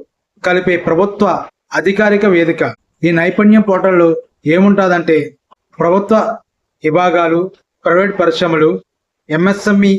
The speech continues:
కంపెనీలు, జాబ్ పోర్టల్స్, అంతర్జాతీయ నియామక సంస్థలతో నేరుగా కలిపే ఏఐ ఆధారిత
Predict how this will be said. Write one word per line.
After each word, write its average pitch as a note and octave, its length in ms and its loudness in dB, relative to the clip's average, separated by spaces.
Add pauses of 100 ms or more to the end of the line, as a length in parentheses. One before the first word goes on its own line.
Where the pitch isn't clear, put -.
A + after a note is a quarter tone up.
(260)
కంపెనీలు, E3 480 2 (760)
జాబ్ F3+ 300 0
పోర్టల్స్, F3 520 0 (920)
అంతర్జాతీయ G3+ 760 0 (760)
నియామక G3 320 2 (100)
సంస్థలతో F3+ 560 0 (520)
నేరుగా G3 380 2 (100)
కలిపే F3+ 280 -2 (640)
ఏఐ G#3 340 2 (260)
ఆధారిత F#3 400 0